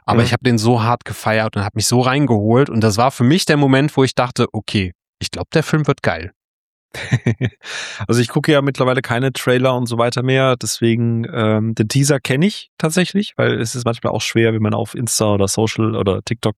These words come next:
Speaker 2: irgendwie unterwegs ist, da dann auch gar nichts zu gucken. Den kannte ich, diesen kurzen Clip, äh, und das war so, okay, coole Wahl, passt für mich voll, aber mehr hab ich dann auch, äh, fairerweise nicht mehr geguckt, aber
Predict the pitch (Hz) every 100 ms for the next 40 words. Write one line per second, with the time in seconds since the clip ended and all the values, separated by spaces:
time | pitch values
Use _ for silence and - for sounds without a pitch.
0 | - 117 107 110 107 107 110 - 107 -
1 | 104 101 101 107 101 - 101 110 143 -
2 | - - - 143 165 160 - - - -
3 | - _ 131 131 139 160 220 - - 143
4 | 117 147 180 - 156 190 226 _ _ _
5 | - 143 143 131 - 135 131 135 - -
6 | 131 - 165 165 147 131 127 175 226 247
7 | - 151 - - 180 180 180 - - 147
8 | 208 277 _ - - - - - _ 131
9 | 139 135 135 135 127 127 120 - 113 117
10 | 120 117 110 117 117 113 - 107 - 117
11 | - 117 117